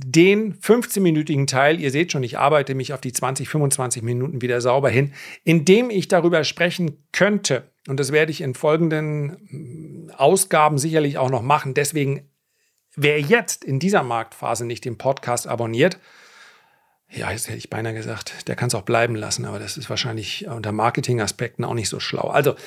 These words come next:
bitte abonniert den Podcast. Ich habe in den nächsten Wochen ein paar sehr, sehr wichtige und aktuelle Themen mit euch zu besprechen. Zum Beispiel eben Eurobonds.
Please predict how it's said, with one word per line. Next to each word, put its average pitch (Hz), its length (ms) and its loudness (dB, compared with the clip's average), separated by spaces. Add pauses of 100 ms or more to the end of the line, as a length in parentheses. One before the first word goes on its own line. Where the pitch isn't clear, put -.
(240)
bitte 160 220 6
abonniert 143 420 2
den 135 140 -2
Podcast. 127 440 -2
Ich 127 60 -10
habe 143 160 0
in 139 60 0
den 135 100 2
nächsten 139 380 -2
Wochen 131 240 0
ein 120 120 -8
paar 120 380 -2
sehr, 151 380 2
sehr 156 380 4 (360)
wichtige 165 680 2 (360)
und 143 400 0 (880)
aktuelle 180 640 2
Themen 160 260 2
mit 131 140 -4
euch 117 180 -2
zu 123 140 -2
besprechen. 120 500 -2 (320)
Zum 175 140 4
Beispiel 190 340 2
eben 170 180 4
Eurobonds. 160 680 2